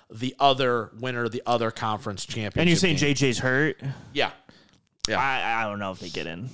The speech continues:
Speaker 1: Right. I, I think they do. I think they do. Because it's,
Speaker 2: Yeah.
Speaker 1: because it's, and, and I'm not trying, and this, and this is because, and this is coming from a Michigan fan. I understand the bias.
Speaker 2: Mm-hmm.
Speaker 1: I'm just interested to feel like if this was Alabama or Michigan or even Georgia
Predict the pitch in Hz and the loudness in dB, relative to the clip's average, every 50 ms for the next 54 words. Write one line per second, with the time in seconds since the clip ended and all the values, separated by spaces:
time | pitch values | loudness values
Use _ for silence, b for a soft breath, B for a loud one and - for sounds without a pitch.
0 | - - - 104 92 73 - _ _ _ - 117 131 143 143 - 120 139 135 - | -12 -10 -6 -6 -6 -6 -6 _ _ _ -2 2 2 2 4 4 2 2 2 2
1 | 170 156 143 - 147 123 113 120 101 87 - - 120 123 - 151 139 120 123 107 | 2 0 2 2 2 2 2 0 -2 -2 -2 0 0 0 0 0 -2 -2 -2 -2
2 | 98 113 98 78 - - 143 147 - - 190 190 185 160 175 - - - - B | -2 -2 -4 -4 -2 -2 -2 0 4 6 6 6 6 4 2 0 0 -4 -6 B
3 | B B B 117 113 113 113 113 - - - - 196 190 190 185 165 156 - 180 | B B B -6 -4 -2 0 2 0 0 2 6 6 6 6 4 2 -2 0 0
4 | 185 185 196 202 185 196 196 196 196 214 208 - - 190 180 147 170 165 180 190 | 2 4 4 4 6 4 6 6 6 4 4 4 2 4 4 4 2 2 2 2
5 | 175 - - 151 160 196 208 - 196 165 160 175 165 - 165 151 135 113 143 147 | 2 0 0 4 6 6 6 4 0 -2 -2 -2 2 4 4 4 4 2 0 2
6 | 180 220 - - 202 - - - 233 226 233 226 208 - 202 180 170 160 165 160 | 2 2 2 2 -2 -2 0 2 2 2 2 2 2 2 2 2 2 0 0 -2
7 | 143 - 151 135 131 120 110 - 147 139 110 90 90 120 127 135 143 139 - - | -2 -2 -4 -2 -4 -4 -2 0 0 0 0 2 2 2 2 2 2 0 -2 -2
8 | 139 135 131 117 107 101 107 110 107 90 82 82 - - - 156 147 143 131 123 | -2 -2 -2 -2 0 0 2 2 2 0 -2 -6 -8 -8 -2 2 4 4 6 4
9 | 117 120 120 113 - - 131 151 160 160 156 147 190 180 - - - 180 190 190 | 4 2 0 -2 -2 2 2 2 4 2 4 2 2 2 2 -2 -2 -2 -2 -2
10 | - 202 196 - - 190 180 151 156 143 - - 165 156 147 139 131 123 123 - | -2 -4 -4 -2 2 0 2 2 0 -4 -2 0 2 2 4 4 4 2 2 2
11 | - 135 120 - 135 147 139 - - 139 127 - 113 123 131 131 123 113 110 123 | 0 -2 -2 0 -2 -2 -2 0 -2 -4 -4 0 0 2 2 2 2 2 2 2
12 | 123 123 127 127 127 - 120 120 113 113 120 120 - - 123 110 120 117 117 110 | 2 2 2 0 0 2 2 0 0 0 -2 -2 -2 -2 -4 -4 -6 -6 -6 -4
13 | - 113 120 123 127 135 147 151 135 135 165 170 170 160 143 123 131 117 113 113 | -4 -2 -2 0 0 -2 -4 -4 2 6 8 10 10 8 8 6 4 4 4 4